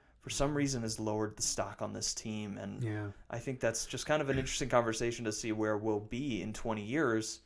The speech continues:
Speaker 2: Right.
Speaker 1: And we look around and we're like, "You know what? That Orlando Magic team was something better than
Speaker 2: Yes.
Speaker 1: the Jazz," or
Speaker 2: Yes.
Speaker 1: something like that. Um, but I think we should move on because this is where <clears throat> the draft really starts to get difficult for us. We've gotten a chance to talk about some of our Hall of Fame friends,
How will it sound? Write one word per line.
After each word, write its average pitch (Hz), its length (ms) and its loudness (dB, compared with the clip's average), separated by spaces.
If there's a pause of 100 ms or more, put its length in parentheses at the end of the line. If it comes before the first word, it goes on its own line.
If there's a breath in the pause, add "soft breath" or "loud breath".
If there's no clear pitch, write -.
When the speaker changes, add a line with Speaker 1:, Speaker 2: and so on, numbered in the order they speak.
(300 loud breath)
Speaker 2:
Right. 123 200 0
Speaker 1:
And 120 160 2
we 117 100 0
look 117 200 2
around 117 380 4
and 104 80 -6
we're 104 80 -6
like, 104 240 -4
"You 131 40 -2
know 143 100 2
what? 156 260 2
That 156 120 6
Orlando 135 440 4
Magic 110 460 0
team 92 360 -6 (480)
was 110 180 0
something 120 440 2
better 110 320 4
than 104 400 -2 (220)
Speaker 2:
Yes. 117 300 -2
Speaker 1:
the 123 80 -2
Jazz," 101 460 -2
or 101 220 0
Speaker 2:
Yes. 117 400 -6 (160)
Speaker 1:
something 110 420 -2
like 104 220 -4
that. 104 380 2 (140)
Um, 110 540 2 (540)
but 139 160 8
I 156 100 8
think 214 180 -2
we 214 100 2
should 185 160 2
move 160 200 4
on 139 160 6
because 131 280 0
this 190 260 4
is 196 160 0
where 123 440 6
<clears throat> - 500 -4
the 127 60 -4
draft 131 520 2
really 120 400 2
starts 113 440 2
to 120 120 -4
get 110 320 -2
difficult 110 420 -2
for - 240 -4
us. 107 260 4
We've 117 160 -2
gotten 160 220 10
a 151 60 2
chance 147 240 2
to 139 80 -4
talk 131 180 8
about 120 180 8
some 131 140 4
of 117 100 6
our 110 120 12
Hall 117 240 8
of 107 80 0
Fame 120 280 2
friends, 151 500 2